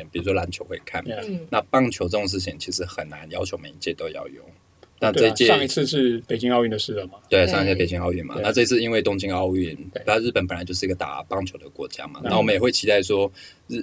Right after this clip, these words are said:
Speaker 1: 日本会有，就是东京奥运可以让台湾的代表队可以去，去到这个舞台上去发挥嘛。那老师你自己转播，不要说你转播啦，你印象最深会是哪一年奥运？
Speaker 2: 嗯。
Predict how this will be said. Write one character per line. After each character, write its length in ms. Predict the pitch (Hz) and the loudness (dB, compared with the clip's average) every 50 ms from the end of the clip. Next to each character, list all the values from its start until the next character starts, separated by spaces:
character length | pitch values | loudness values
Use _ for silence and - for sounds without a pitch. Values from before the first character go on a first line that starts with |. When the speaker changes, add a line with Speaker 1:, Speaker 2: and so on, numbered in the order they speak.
| - - | -4 0
Speaker 1:
日 120 | 127 127 | 0 2
本 180 | 98 104 92 92 | 4 4 4 4
会 120 | 95 110 | 4 4
有， 140 | 107 101 95 | 4 4 4
就 120 | 87 - 107 | 4 4 2
是 60 | 101 | 4
东 160 | - 104 104 | 4 2 2
京 120 | 98 107 98 | 0 -2 0
奥 180 | - - 98 | 2 4 4
运 100 | 101 98 | 4 2
可 120 | 92 92 101 | 0 0 0
以 40 | 85 | 0
让 480 | 92 95 92 90 90 90 87 90 90 | 2 2 2 2 0 -2 -2 -4 -6
台 140 | 90 - 92 | -6 -4 -2
湾 220 | 90 95 95 95 | 0 0 2 2
的 160 | 92 92 87 82 | 2 0 0 0
代 120 | - 92 | -2 -2
表 140 | 90 87 82 | -2 -2 -4
队 140 | - 90 87 | -4 -4 -4
可 160 | - - 87 | -4 -4 -6
以 80 | 78 - | -6 -6
去， 220 | - - 90 80 87 | -6 -4 -4 -4 -4
去 280 | - - 92 82 73 - _ _ _ _ - | -4 -4 -4 -4 -6 -8 _ _ _ _ 0
到 160 | - 101 101 | 2 2 4
这 100 | - 107 | 4 2
个 60 | - | 0
舞 160 | 92 76 76 | 0 -2 -4
台 160 | 78 - - - | -8 -8 -8 -6
上 180 | 98 95 90 | -4 -4 -4
去 100 | 90 95 | -4 -4
发 240 | 90 - - 78 80 | -4 -4 -4 -6 -6
挥 200 | 78 - 85 82 | -6 -10 -12 -12
嘛。 120 | - 78 73 - _ - - - - - - - _ _ | -14 -16 -18 -20 _ -20 -20 -20 -20 -20 -20 -20 _ _
那 100 | - 135 | 2 4
老 80 | 117 104 | 4 6
师 100 | 95 131 | 6 4
你 80 | 123 104 | 2 2
自 80 | 117 | 2
己 80 | 117 107 | 2 2
转 200 | 90 98 90 90 | 4 4 2 2
播， 300 | 90 98 101 101 104 107 | 2 2 2 4 4 2
不 340 | - - - _ _ _ - | 0 -2 -10 _ _ _ 2
要 80 | 107 120 | 4 6
说 120 | 135 131 | 6 6
你 80 | 127 113 | 4 4
转 160 | 98 - 80 | 0 0 0
播 140 | - 90 85 | 0 -2 -2
啦， 60 | 87 | -2
你 80 | 82 | -4
印 100 | 92 117 | -4 -2
象 140 | - 123 - | 0 0 2
最 100 | 90 87 | 2 2
深 180 | - - 110 104 | 2 2 0 -2
会 120 | 98 107 | -2 -4
是 100 | 95 98 | -2 -4
哪 100 | 87 - | -4 -6
一 40 | 82 | -8
年 160 | 78 71 71 | -10 -12 -12
奥 160 | 69 80 71 | -12 -12 -12
运？ 100 | 69 73 | -12 -14
Speaker 2:
嗯。 80 | - - | -16 -18